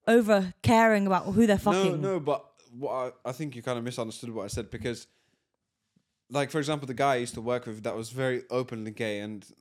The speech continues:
Speaker 2: like, it was very obvious, they were very flamboyant. He's not posting on Instagram, like, stuff about being gay and not, like, promoting the fact that he's gay.
Speaker 1: Mm.
Speaker 2: He's him.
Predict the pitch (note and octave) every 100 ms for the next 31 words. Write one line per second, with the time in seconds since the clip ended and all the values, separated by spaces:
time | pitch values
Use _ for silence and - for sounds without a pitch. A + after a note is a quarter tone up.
0 | - A2 F#2+ A2 G#2+ A2 G#2 G#2+ G#2+ G#2
1 | G#2 G#2 G#2+ A2 A2 G#2+ G2+ A#2+ G#2 A#2+
2 | - _ _ _ _ C#3 D#3 G3+ F3 F#3
3 | F3 C#3+ C3+ C#3+ D3 A#2+ A2 G#2 - _
4 | - A2+ - - B2 A#2 A#2 G#2 G#2+ B2
5 | A2+ G#2 A2+ G#2 G2+ A2 A#2+ - A2+ -
6 | A#2 A#2+ A#2+ A2+ G#2+ - G#2+ - G2 B2
7 | A#2+ - B2+ A2 D#2+ - _ _ _ _
8 | - A3+ G#3+ D#3+ _ _ _ _ _ _
9 | - G3+ C3 A#2+ A3+ C#3